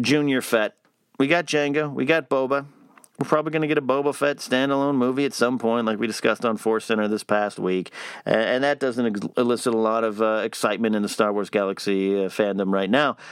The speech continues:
Um, so no, cut the Fett line. If a new bounty hunter shows up in any kind of key capacity in Episode eight, I, I don't need them to be a Fett.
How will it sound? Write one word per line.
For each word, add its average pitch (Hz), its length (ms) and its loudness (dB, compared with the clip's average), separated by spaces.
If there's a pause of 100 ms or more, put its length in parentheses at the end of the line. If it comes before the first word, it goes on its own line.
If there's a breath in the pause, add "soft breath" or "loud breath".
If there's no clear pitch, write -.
(140)
Um, 127 520 0 (800)
so 165 160 4
no, 160 240 0 (360)
cut 170 200 0
the - 60 -14
Fett 151 220 0
line. 98 320 -4 (600)
If 107 100 0
a 117 60 4
new 139 120 2
bounty 139 340 2
hunter 135 220 0
shows 131 300 0
up 131 180 0
in 110 80 -2
any 113 220 2
kind 123 320 -4
of 107 160 -4
key 139 220 0
capacity 127 720 -4 (520 loud breath)
in 98 140 2
Episode 101 380 0
eight, 113 340 -2
I, 117 280 2
I - 20 2
don't 123 140 2
need 117 180 2
them 110 220 2
to 92 100 -2
be 95 160 0
a 90 40 0
Fett. - 320 -2